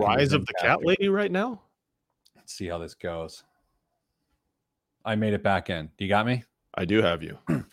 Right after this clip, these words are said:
Speaker 1: Good Lord. This show not brought to you by Zencastr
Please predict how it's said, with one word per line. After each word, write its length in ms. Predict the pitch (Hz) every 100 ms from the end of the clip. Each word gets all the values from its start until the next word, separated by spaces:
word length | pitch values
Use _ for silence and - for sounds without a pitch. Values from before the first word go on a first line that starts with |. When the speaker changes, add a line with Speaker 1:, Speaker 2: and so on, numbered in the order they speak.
| _
Speaker 1:
Good 320 | - 117 85 -
Lord. 800 | 78 80 90 101 101 90 78 - _ _ _ - -
This 140 | 214
show 420 | - 233 220 180
not 320 | 143 185 160
brought 240 | 113 147 -
to 120 | 160
you 100 | 151
by 760 | 175 208 254 262 269 269 254 - _ _ -
Zencastr 1000 | 117 196 262 202 143 92 - 98 73